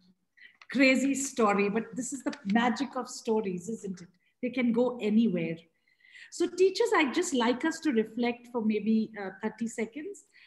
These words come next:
And you can post in the chat, what kind of a value would a very quick game like this in the classroom or in the library have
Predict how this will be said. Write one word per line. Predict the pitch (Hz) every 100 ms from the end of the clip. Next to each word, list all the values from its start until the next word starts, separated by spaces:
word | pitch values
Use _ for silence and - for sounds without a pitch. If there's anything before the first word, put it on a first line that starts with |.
| _
And | 254 285
you | 277
can | 277 -
post | 285 311 370 -
in | 359
the | 339 -
chat, | 294 262 440 - - _ _ _ _ _ _ _ _ 202
what | 302 - -
kind | 494 453 427
of | 359
a |
value | 277 254 269 262
would | 269
a | 254
very | 180 214 240 302 -
quick | 277 190
game | 208 220 226
like | 226 202 196
this | 208 -
in | 226
the | 214
classroom | 214 208 190 185 190 202 196 208 202
or | 202
in | 196 196
the |
library | 196 190 185 175 185 202 196
have | 180 180